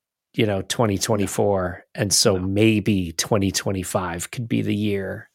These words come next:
Speaker 1: that they've,
Speaker 2: Yeah.
Speaker 1: you know, built towards,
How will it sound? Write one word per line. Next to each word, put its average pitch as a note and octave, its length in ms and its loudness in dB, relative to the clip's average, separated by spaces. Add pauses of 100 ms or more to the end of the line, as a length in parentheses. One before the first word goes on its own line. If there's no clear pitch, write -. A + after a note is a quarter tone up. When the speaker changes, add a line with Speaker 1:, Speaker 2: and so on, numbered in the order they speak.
(120)
Speaker 1:
that G#2 200 -2
they've, F2+ 280 -6
Speaker 2:
Yeah. - 120 -8 (140)
Speaker 1:
you G#2+ 120 -2
know, F2+ 200 -10 (760)
built G#2+ 480 -2
towards, G2 760 -6